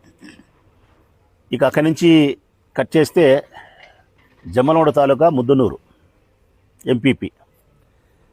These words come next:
ఇక్కడ తొమ్మిది మంది ఎంపీటీసీలు ఉండారు. తొమ్మిది మంది, తొమ్మిది మందిలో ఒకరేమో వాళ్ళు గెలిచినారు, ఎనిమిది మంది మేమే గెలిచినాం. మా పార్టీ అధికారం కోల్పోయిన తర్వాత మరో ఇద్దరు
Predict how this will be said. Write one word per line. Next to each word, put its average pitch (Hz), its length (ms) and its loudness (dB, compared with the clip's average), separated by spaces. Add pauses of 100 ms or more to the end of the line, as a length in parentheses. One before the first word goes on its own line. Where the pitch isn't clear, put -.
(120)
ఇక్కడ 180 200 0
తొమ్మిది 165 340 0
మంది 165 200 0
ఎంపీటీసీలు 135 460 -2
ఉండారు. 110 300 -2 (1000)
తొమ్మిది 123 260 0
మంది, 113 280 -2 (840)
తొమ్మిది 127 220 -2
మందిలో 139 640 2 (800)
ఒకరేమో 123 360 0
వాళ్ళు 139 160 2
గెలిచినారు, 127 420 -2
ఎనిమిది 123 240 0
మంది 123 120 -2
మేమే 117 200 -2
గెలిచినాం. 95 460 -8 (1500)
మా - 80 -6
పార్టీ - 300 0
అధికారం 135 380 2
కోల్పోయిన 131 300 0
తర్వాత 131 260 0
మరో 135 240 2
ఇద్దరు 127 440 -2